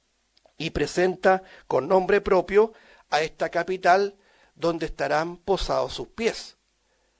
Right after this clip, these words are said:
Jerusalén es la tierra. Entonces, cuando nosotros vemos un poquito,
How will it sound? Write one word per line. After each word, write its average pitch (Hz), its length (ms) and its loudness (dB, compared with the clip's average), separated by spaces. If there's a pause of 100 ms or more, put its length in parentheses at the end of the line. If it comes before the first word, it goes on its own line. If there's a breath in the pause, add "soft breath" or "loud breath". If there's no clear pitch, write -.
(420)
Jerusalén 131 640 -8
es 165 80 -12
la - 120 -14
tierra. - 380 -20 (680 soft breath)
Entonces, 233 300 -2
cuando 254 240 4
nosotros 240 380 0
vemos 240 220 4
un 196 80 0
poquito, 185 540 -6